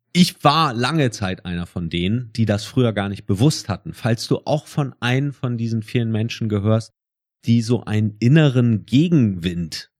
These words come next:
bisher manchmal gefühlt haben, wenn's um das Dranbleiben geht, dann ist diese Folge für dich und die nächste Woche auch. Hier sind die Themen dieser Doppelfolge.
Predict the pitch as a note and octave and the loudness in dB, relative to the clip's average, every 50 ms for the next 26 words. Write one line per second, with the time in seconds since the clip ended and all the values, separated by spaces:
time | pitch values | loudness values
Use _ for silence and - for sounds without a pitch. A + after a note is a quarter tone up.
0 | _ _ - A#2+ - - D#3 D3+ D#3 D3+ D3 D3 C#3+ - - C#3+ C3 B2+ B2 - | _ _ 0 0 2 4 4 4 4 4 2 0 0 0 -2 -2 0 0 -2 0
1 | - F3 F3+ F#3+ F3+ - G2+ E2+ - A1 - - _ - - - - - _ _ | 2 4 4 4 2 0 -4 -4 -4 -8 -14 -20 _ -20 -20 -20 -20 -20 _ _
2 | _ - F#2 A#2+ C3+ D3+ F#3+ F#3+ - - D3 D#3 D3 C3+ B2 - - - B2 C3+ | _ -4 0 2 2 2 2 0 0 0 2 2 2 2 0 -2 -4 -2 0 0
3 | D3+ D#3 D3 A#2+ F#2+ F2+ F2 D#2+ D2 C#2+ - - - - _ - _ _ _ _ | 2 2 0 0 -2 -2 -4 -8 -10 -12 -12 -12 -12 -12 _ -20 _ _ _ _
4 | _ _ _ _ _ _ _ _ _ _ _ _ _ _ _ C3+ C3 C#3+ D#3+ F3 | _ _ _ _ _ _ _ _ _ _ _ _ _ _ _ 2 2 4 4 2
5 | F3+ E3+ - _ _ _ _ _ - A#2 G#2+ - - C3+ B2+ B2+ B2 - - B2 | 0 -2 -8 _ _ _ _ _ 0 0 0 2 0 0 0 0 0 0 0 2
6 | A#2 A#2 A2+ A2+ - - A2 G#2 B2+ D3+ D#3+ - - - _ A#2+ B2 A#2+ A2+ B2 | 2 2 2 0 0 -2 0 2 2 2 2 0 -6 -6 _ 0 2 2 2 2
7 | A#2+ A2+ A2+ A2+ A#2 A#2+ A#2 - B2 G#2+ G2+ G2 F#2+ G#2+ G#2 - - - - - | 0 2 2 2 2 0 0 -2 -2 0 0 0 -2 -2 -6 -6 -10 -14 -14 -18
8 | _ _ _ _ _ _ _ _ _ _ _ _ _ _ - D#3+ E3+ E3 G3 F#3+ | _ _ _ _ _ _ _ _ _ _ _ _ _ _ 6 6 8 8 6 6
9 | F3 F3+ D3+ - - - D3+ D3+ D#3+ E3+ F3+ F3+ F3 D#3+ - _ _ _ _ - | 4 2 -2 -4 0 4 4 4 4 4 0 -2 -4 -8 -14 _ _ _ _ 2
10 | C#3+ C#3+ C3 C#3+ B2+ A2+ G#2+ - A2+ A2 - B2 G#2+ - - - F#2+ D#2+ B1 - | 2 4 6 4 2 2 0 -2 -2 4 6 6 6 4 2 -6 -12 -12 -12 -14
11 | - - | -18 -20